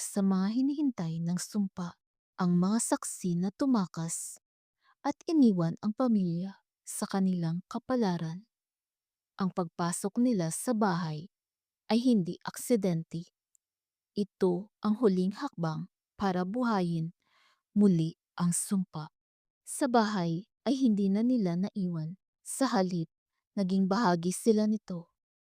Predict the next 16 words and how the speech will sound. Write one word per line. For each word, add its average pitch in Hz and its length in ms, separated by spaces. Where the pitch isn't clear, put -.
Kinabukasan, 185 1040
natagpuan 180 800
ng 185 100
mga 220 240
pulis 185 480
ang 196 80
kanilang 180 540
gamit 185 380
sa - 280
labas 175 520
ng 220 120
bakod. 170 480
Ang 196 160
recorder, 175 800
kamera, 220 720
at 196 80